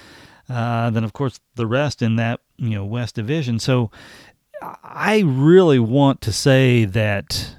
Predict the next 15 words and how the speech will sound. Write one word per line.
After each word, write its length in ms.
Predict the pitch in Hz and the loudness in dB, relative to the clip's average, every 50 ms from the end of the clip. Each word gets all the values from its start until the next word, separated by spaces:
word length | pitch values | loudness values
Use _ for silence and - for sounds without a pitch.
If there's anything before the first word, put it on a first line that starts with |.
| - _ - | -20 _ -6
Mississippi 520 | - 123 - - 117 - - 139 - 127 110 | -2 -2 -2 -2 -2 -4 -4 -4 -2 -2 -4
State 360 | - - - 123 120 117 101 | -4 -4 -4 -2 -2 -2 -2
is 100 | 107 92 | -2 -2
gonna 180 | - 120 107 101 | 0 0 0 0
be 120 | 101 107 | 0 0
my 200 | 101 98 95 98 | 0 0 -2 -2
number 260 | 101 101 101 98 98 | -2 -2 -4 -6 -8
two. 380 | - - - 104 92 73 - - _ _ _ - - - - _ _ - | -10 -10 -10 -8 -8 -8 -10 -12 _ _ _ -20 -20 -20 -20 _ _ -8
Um, 800 | 107 101 104 107 107 107 107 104 101 98 98 101 107 110 - 151 | -6 -4 -2 -2 -2 -4 -4 -4 -6 -8 -8 -10 -10 -12 -14 -12
so 160 | - - 147 | -8 -6 -4
I'm 120 | 127 151 180 | -4 -2 -2
gonna 200 | - 277 269 156 | -2 -2 -2 -2
cautiously 680 | - - - 139 113 107 98 - 113 - - - - - | -4 -4 -4 -4 -4 -6 -6 -8 -8 -8 -8 -10 -10 -8
say 280 | - - 117 92 87 | -8 -6 -6 -6 -6
it, 120 | 82 - | -6 -8